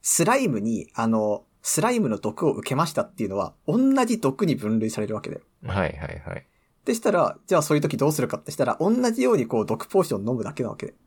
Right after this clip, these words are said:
Speaker 2: うん。
Speaker 1: でもそれって言ってしまうとさ、その、蛇とスライムって絶対毒の種類違うじゃない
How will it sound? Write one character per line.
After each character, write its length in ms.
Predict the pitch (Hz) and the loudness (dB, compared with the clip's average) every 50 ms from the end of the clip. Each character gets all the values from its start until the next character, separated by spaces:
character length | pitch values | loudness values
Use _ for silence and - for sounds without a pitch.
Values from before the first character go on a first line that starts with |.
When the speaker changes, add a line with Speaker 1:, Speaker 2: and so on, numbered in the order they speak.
| _ - | _ -4
Speaker 2:
う 40 | 85 | -4
ん。 220 | 80 78 73 - - _ _ _ _ _ _ _ _ | -2 -4 -4 -8 -12 _ _ _ _ _ _ _ _
Speaker 1:
で 80 | - 185 | 0 0
も 80 | 139 | 0
そ 140 | - - 165 | 0 2 2
れ 80 | 190 220 | 0 0
っ 20 | |
て 140 | 220 - 220 | 0 -2 -4
言 60 | 160 | -4
っ 40 | - | -4
て 100 | - 247 | -4 -4
し 100 | - 262 | 0 2
ま 100 | 262 262 | 2 2
う 60 | 254 | 2
と 80 | - 277 | 0 -2
さ、 280 | - 262 196 - - - | 0 0 0 0 0 -4
そ 160 | - - 123 | -8 -6 -4
の、 320 | 117 117 110 110 - - - _ _ _ _ _ _ _ _ _ _ _ _ _ | -2 -2 -2 -2 -4 -6 -10 _ _ _ _ _ _ _ _ _ _ _ _ _
蛇 340 | - - 285 285 302 247 - | -4 -2 0 2 2 0 2
と 100 | - 220 | 0 -2
ス 160 | - - 139 | 0 0 0
ラ 120 | 139 147 | 2 2
イ 60 | 143 | 2
ム 100 | 123 113 | 2 0
っ 20 | 113 | -4
て 120 | - - | -8 -8
絶 160 | 110 131 - - _ | -8 -8 -8 -2 _
対 160 | 214 202 175 | 2 4 4
毒 200 | 147 135 - 170 | 4 2 0 0
の 80 | 170 | 2
種 120 | 156 131 127 | 2 4 2
類 80 | 147 | 2
違 20 | 143 | 2
う 40 | - | 0
じ 100 | - 131 | 0 0
ゃ 40 | 131 | 2
な 60 | |
い 40 | 147 | 2